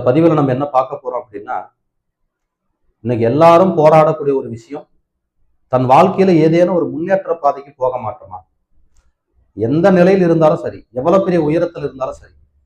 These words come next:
அடுத்த நிலைக்கு போறதுக்கான ஒரு முயற்சியை இன்னைக்கு எல்லாரும் போராடிட்டு இருக்கிறோம்.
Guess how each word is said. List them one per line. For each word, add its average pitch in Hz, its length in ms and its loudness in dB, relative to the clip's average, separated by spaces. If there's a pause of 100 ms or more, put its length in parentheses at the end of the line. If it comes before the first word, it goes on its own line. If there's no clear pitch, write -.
(500)
அடுத்த 220 420 4
நிலைக்கு 220 300 4
போறதுக்கான 170 600 -2 (180)
ஒரு 160 180 0 (100)
முயற்சியை 233 540 0
இன்னைக்கு 143 240 -4
எல்லாரும் 185 400 2
போராடிட்டு 139 360 0
இருக்கிறோம். - 300 -20